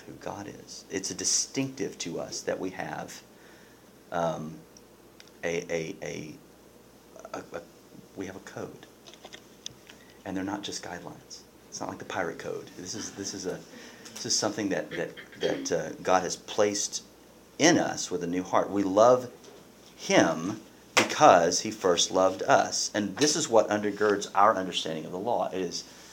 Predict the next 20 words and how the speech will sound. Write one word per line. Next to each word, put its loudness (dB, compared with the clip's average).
a 2
love 8
response 4
to -6
his -8
loving 0
redemption. -10
Does -10
that 0
make -4
sense? -10
And -2
the -4
first 2
commandment -4
calls -2
us -4
to -8
that -6
right -4